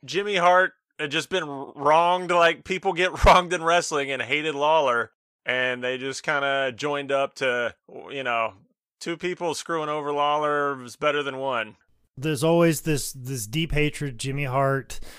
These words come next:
Speaker 2: versus Jerry Lawler, because he, Jimmy managed Jerry. And then when Jerry broke his leg playing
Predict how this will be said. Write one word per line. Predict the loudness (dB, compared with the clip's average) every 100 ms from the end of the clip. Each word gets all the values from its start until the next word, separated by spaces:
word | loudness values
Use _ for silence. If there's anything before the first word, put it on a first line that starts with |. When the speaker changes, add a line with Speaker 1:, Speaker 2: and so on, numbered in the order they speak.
| -20 -12
Speaker 2:
versus | -10 -6 -6
Jerry | -2 -2 0
Lawler, | 2 2 0 -2 -8
because | -8 -6 -6 -8
he, | -10 -12 -14
Jimmy | -12 -8 -6 -4 -4 -4 -6 -10 -8
managed | -4 0 4 6 6 4 0 -2
Jerry. | 2 4 4 2 0 -2 -8 -20 -20 -14 -6
And | -4 -2
then | -2
when | -4
Jerry | -4 -2 0 2 2 0
broke | 0 -2 0
his | -2
leg | 2 2 2
playing | 0 0 -2 -4 -6 -8 -10